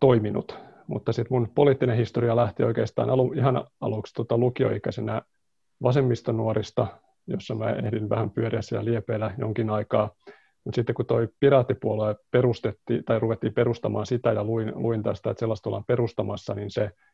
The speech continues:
kolahti heti, että mulla oli tällaiset, ää,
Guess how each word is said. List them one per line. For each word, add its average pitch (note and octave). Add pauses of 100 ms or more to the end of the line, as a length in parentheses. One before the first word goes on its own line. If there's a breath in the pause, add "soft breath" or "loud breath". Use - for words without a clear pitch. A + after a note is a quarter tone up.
(240)
kolahti A2+
heti, A2+
että G#2
mulla G#2
oli G#2
tällaiset, G#2 (720)
ää, G2+